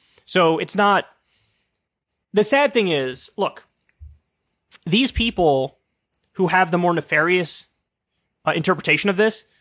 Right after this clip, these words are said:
they sort of get hoodwinked into an anti-establishment politics that doesn't deliver to improve their lives. You understand what I'm saying?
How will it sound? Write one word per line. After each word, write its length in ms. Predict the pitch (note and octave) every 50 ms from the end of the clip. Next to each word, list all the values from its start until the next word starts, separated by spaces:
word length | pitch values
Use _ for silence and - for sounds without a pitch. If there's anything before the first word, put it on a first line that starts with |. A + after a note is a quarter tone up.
| _ _ _ _ _ _ _ _ _ -
they 60 | G#3
sort 200 | - - E4+ D#4+
of 60 | C#4
get 120 | B3+ G3+ -
hoodwinked 600 | - A#3 C#4 A#3+ F#3 D#3 C#3+ A#2+ - - - -
into 540 | - F#3 F3+ - F3+ E3+ D#3 D3+ D3+ C#3 C#3 _ _ _ _ _ _ _ -
an 120 | F3 G3 -
anti-establishment 920 | - F3+ A3 B3 - - A#3 G3+ - - F#3+ F#3+ F#3+ F#3+ - A3 F#3+ -
politics 640 | - D#3 D3 D#3 F3+ - - A3+ A3+ - - - - _ _ _ _ _ -
that 160 | - F3+ D3+
doesn't 320 | F#3+ A3 G#3 G3+ A3+ G3+ -
deliver 420 | G3 E3+ D#3 E3 G3+ F#3+ F3+ D3+
to 160 | C#3 - D#3+
improve 300 | C#3+ C#3+ - F3+ F3 D3+
their 140 | D3 C#3+ C3
lives. 480 | B2+ B2+ A2+ C#2 C2+ - - - - _ _ _ _ _ _ _ _ _ _ _ -
You 80 | F3+
understand 220 | F#3 F3 - G3 F#3
what 40 |
I'm 60 | F#3 -
saying? 260 | G3+ F#3+ F#3 F3+